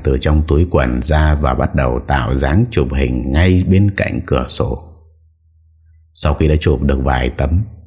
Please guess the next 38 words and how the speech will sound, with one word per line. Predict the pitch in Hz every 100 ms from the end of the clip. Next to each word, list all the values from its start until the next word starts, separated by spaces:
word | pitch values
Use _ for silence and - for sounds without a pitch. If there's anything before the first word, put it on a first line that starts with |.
| - - -
thì | 82
nhỏ | 71 65 64
bắt | 113
đầu | 78 64 62
mở | 69 64 64
những | 71
tấm | 78 87 107
hình | 80 65 62 65
ra | 80 85
xem. | - 85 85 - - - _ _ _ -
Tất | - -
cả | - 64
đều | 65 62
bình | 65 62 60
thường | 73 65 64 - - - -
cho | 80
đến | 69 69 73
tấm | 69
hình | 78 76 60
cuối | 62 69 73
cùng. | 64 57 - - - - _ _ _ _ _ -
Bên | 71 64 64
trong | 69 62 60 -
tấm | 69 76
hình | 71 64 62
cuối | 71 71 71
cùng | 64 60
đó, | 62 64 69 - - - _ _ _ _ _
nhỏ | 113 87 60 64 -
thấy | 73 90 - - - - -
bên | 92 90
ngoài | 73 65 60 -
cửa | 65 60
sổ | - 71 64 67 69
một | -
khuôn | - - 127 120
mặt | 90 -
người | 73 71 64